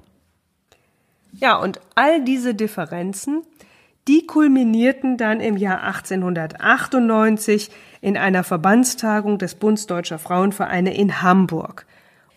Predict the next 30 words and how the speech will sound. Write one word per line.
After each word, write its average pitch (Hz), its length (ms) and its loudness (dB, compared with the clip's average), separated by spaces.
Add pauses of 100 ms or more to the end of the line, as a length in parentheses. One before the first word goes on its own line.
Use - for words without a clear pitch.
(220)
Und 196 160 0
nach 190 160 -2
übereinstimmenden 240 1040 2
Berichten 202 580 -4
der 190 80 -2
frauenbewegten 190 800 -2
Presse - 420 -6
aller 233 260 2
Richtungen 190 580 -2 (520)
hat 196 280 2
es - 220 -14
dort 208 440 0 (120)
ziemlich 185 560 0
gekracht. - 760 -8 (1800)
Und 226 300 2
ich 226 220 0
hab's - 160 0
auch 254 160 2
in 254 100 4
der 226 80 2
letzten 214 300 0
Folge, 196 1500 -2
äh, - 60 -12
ja 202 160 0
schon 196 460 -2
angesprochen. 196 760 -6
Ich - 220 -12
kann 277 320 2
das 247 240 2
verstehen, 190 720 0